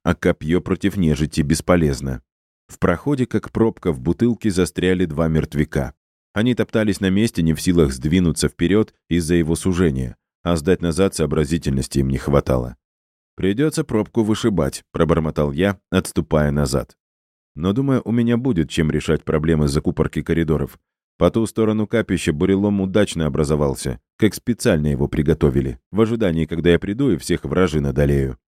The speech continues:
Подойдя к переломанному в нескольких местах дереву, я стал его осматривать. Мне нужен был толстый, но не очень длинный кусок ствола,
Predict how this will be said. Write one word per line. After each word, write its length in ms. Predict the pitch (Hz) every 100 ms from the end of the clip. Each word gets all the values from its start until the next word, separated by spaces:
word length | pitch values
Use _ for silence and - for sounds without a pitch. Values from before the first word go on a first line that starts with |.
| _ _ _ _
Подойдя 340 | 87 95 113 143
к 100 | -
переломанному 680 | 120 117 131 127 120 117
в 100 | 107
нескольких 460 | 113 110 101 95 98
местах 340 | 107 - 98
дереву, 360 | 90 117 120 107
я 200 | 101 101
стал 300 | - 98 98
его 200 | 92 92
осматривать. 800 | 90 104 95 - 65 65 - - 73
Мне 300 | 85 85 80
нужен 360 | 82 76 80
был 200 | 76 71
толстый, 500 | - 90 101 - 110
но 140 | 107 101
не 120 | 82
очень 340 | 80 85 95
длинный 320 | 78 78 82 85
кусок 360 | 76 80 73
ствола, 460 | - 71 71 87